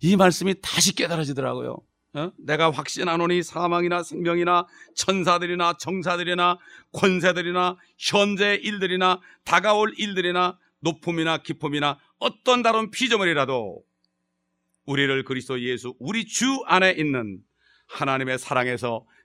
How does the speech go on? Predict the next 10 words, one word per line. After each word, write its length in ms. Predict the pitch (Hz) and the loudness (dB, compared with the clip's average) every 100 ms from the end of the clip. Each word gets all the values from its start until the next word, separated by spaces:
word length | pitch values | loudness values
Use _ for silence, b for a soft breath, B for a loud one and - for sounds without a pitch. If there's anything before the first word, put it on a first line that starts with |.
| _ - | _ -4
떼어놓을 540 | 208 196 190 180 170 | 0 2 2 0 -2
수 360 | 139 160 151 147 | -4 -4 -4 -4
없으리라." 920 | 147 139 139 131 110 107 101 143 151 - | -6 -2 -4 -4 -4 -6 -8 -14 -20 -20
아멘. 500 | - - - - 117 _ _ _ _ _ _ _ _ _ _ B B B B B - | -14 -14 -14 -18 -20 _ _ _ _ _ _ _ _ _ _ B B B B B 4
여호와의 360 | 190 196 180 175 | 6 6 4 0
군대들이 380 | 180 170 170 | 0 0 0
기본 340 | 165 170 160 165 | -4 -4 -2 -2
사람들 360 | 160 160 160 | -2 -2 -4
도로 220 | 156 160 156 | -6 -6 -4
가가지고 680 | 156 151 156 156 156 156 | -4 -4 -6 -4 -2 -2